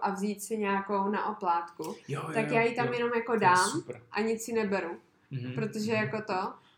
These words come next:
Speaker 1: takže to aspoň mám pocit, že se to použije nějak dál. Takže jako já už jsem trošku jako mešuge a, eh, bojím se, <laughs> prostě nechci si kupovat další věci, protože prostě to
Speaker 2: Aha.
Speaker 1: ale, eh, prostě nekupovat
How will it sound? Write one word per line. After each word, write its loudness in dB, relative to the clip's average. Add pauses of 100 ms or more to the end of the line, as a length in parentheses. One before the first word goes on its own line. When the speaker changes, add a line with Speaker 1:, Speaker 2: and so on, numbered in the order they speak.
Speaker 1:
takže -4
to 2
aspoň 0 (160)
mám 4
pocit, -6
že -8
se -8
to -4
použije -2
nějak 0
dál. -2 (340)
Takže 2
jako 0
já 4
už -2
jsem -2
trošku -2
jako -2
mešuge 0 (220)
a, 4 (400)
eh, 2
bojím 4
se, -6 (140)
<laughs> -2
prostě -4
nechci 0
si 6
kupovat 0
další 0
věci, -2
protože -6
prostě -8
to -2
Speaker 2:
Aha. -4 (680)
Speaker 1:
ale, 8 (300)
eh, 2
prostě -6 (140)
nekupovat -6